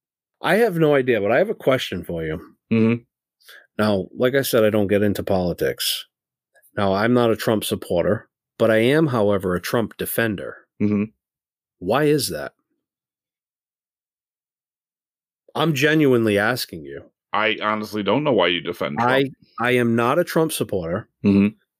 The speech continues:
Speaker 1: but I defend him. And the only thing I defend him from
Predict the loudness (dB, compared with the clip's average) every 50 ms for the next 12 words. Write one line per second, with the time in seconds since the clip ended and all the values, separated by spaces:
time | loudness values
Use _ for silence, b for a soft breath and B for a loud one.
0 | _ _ _ _ _ -2 0 2 2 0 0 -2 -4 -4 -4 -4 -2 -2 0 -2
1 | -2 -4 -8 -10 -12 -14 -18 -20 _ _ _ _ _ -6 -2 0 2 2 2 4
2 | 4 4 4 4 2 2 4 2 2 0 -2 -2 -2 -2 0 0 0 0 0 0
3 | 2 2 2 0 0 0 0 2 2 2 0 -2 -4